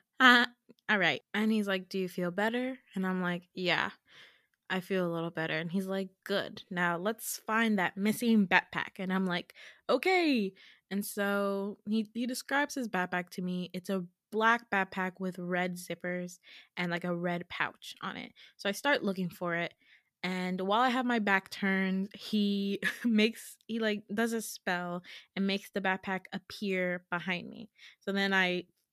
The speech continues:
turn around and I'm like, "Oh, I found your backpack." And he's like, "Oh,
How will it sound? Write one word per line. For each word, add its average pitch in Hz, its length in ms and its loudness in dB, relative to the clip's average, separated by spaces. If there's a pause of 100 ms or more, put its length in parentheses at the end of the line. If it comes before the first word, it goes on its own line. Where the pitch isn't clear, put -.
(240)
turn 220 180 4
around 185 280 4
and 196 100 0
I'm 220 80 0
like, 254 220 -2
"Oh, - 60 0
I 466 280 2
found 453 200 2
your 453 100 4
backpack." 427 540 0 (520)
And 240 200 4
he's 247 260 2
like, 247 360 -4
"Oh, 233 260 -8